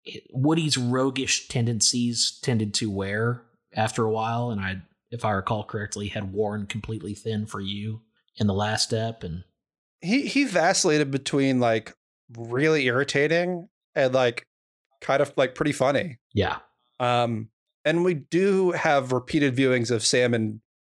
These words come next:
Speaker 2: various states of undress to credit him for. So there's that.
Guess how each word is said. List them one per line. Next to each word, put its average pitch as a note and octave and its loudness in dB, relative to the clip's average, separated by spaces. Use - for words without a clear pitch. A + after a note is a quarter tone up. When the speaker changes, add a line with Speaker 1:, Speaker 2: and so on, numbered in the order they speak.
Speaker 2:
various A#2 2
states A#2 0
of A#2 2
undress A2+ 0
to - -14
credit A#2 0
him A#2+ 2
for. A2 0
So - 2
there's C3+ 2
that. B2 2